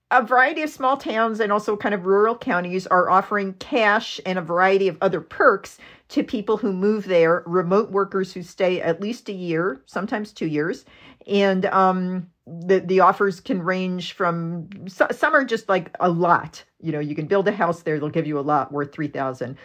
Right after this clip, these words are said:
But the more lucrative ones are amounts, substantial amounts of money, like maybe ten thousand dollars, twelve thousand dollars, plus a variety of perks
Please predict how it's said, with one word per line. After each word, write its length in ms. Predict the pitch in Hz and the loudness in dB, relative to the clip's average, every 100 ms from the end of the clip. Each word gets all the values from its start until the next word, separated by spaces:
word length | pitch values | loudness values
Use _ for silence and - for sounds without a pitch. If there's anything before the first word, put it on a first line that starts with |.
| - - | -12 -4
But 160 | 185 | 0
the 60 | 202 | 0
more 500 | 190 208 220 214 208 | 0 2 4 4 2
lucrative 460 | 208 214 254 214 196 | 0 0 0 0 0
ones 360 | 170 170 175 | 0 0 -2
are 480 | 170 175 170 170 - | -2 2 4 4 2
amounts, 480 | 165 160 175 170 180 | -2 -2 -2 -2 -10
substantial 560 | - 196 - 185 190 196 | -6 -6 -4 -4 -2 -2
amounts 280 | 165 185 | 0 -2
of 100 | 208 | -2
money, 240 | 214 165 175 | -2 -2 0
like 260 | 160 160 | -2 -4
maybe 280 | 160 147 160 | -8 -6 -6
ten 280 | 160 208 170 | -6 -4 -2
thousand 300 | 156 160 165 | -2 -2 -4
dollars, 420 | 156 151 151 147 | -2 0 -2 -4
twelve 300 | - 170 156 | -4 -2 -2
thousand 320 | 151 147 160 | -2 -4 -4
dollars, 440 | 151 147 147 147 147 _ _ _ | -2 0 0 -2 -6 _ _ _
plus 400 | 269 285 - - | 2 2 0 -6
a 60 | 180 | -2
variety 420 | 160 156 151 160 | 0 0 0 -2
of 120 | 160 | -2
perks 420 | - 135 - - | -4 -6 -6 -18